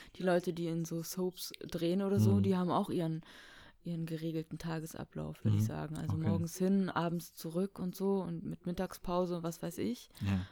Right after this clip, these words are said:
Speaker 1: Oder auch am Theater weißt du ja, du probst vormittags vier Stunden, nachmittags vier Stunden, hast dazwischen irgendwie Pause. Gut, musst dann abends auch noch spielen, aber du weißt halt, dass es meistens jeden Tag so ist.
Speaker 2: Ja.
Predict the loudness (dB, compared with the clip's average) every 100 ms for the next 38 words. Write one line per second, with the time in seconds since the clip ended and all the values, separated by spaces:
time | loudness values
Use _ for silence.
0 | 0 4 4 4 0 -4 -4 0 0 2
1 | 2 2 2 2 4 6 4 0 -6 -20
2 | -20 _ _ _ _ _ -20 -20 -18 -10
3 | -10 -2 -2 -2 -6 -18 -18 -8 2 2
4 | 4 0 -2 -4 0 0 0 0 0 0
5 | 0 0 0 -2 -4 -6 -8 -4 -4 -2
6 | -2 -4 -6 -12 -12 -12 -8 -6 -6 -8
7 | -2 2 2 0 -6 -18 0 4 4 0
8 | -4 -2 0 2 0 0 6 10 10 8
9 | 8 8 6 2 0 4 8 8 8 8
10 | 8 6 -2 -4 4 6 6 6 2 2
11 | 0 -2 0 0 0 -2 0 2 2 -2
12 | -2 -4 -6 -8 -2 2 2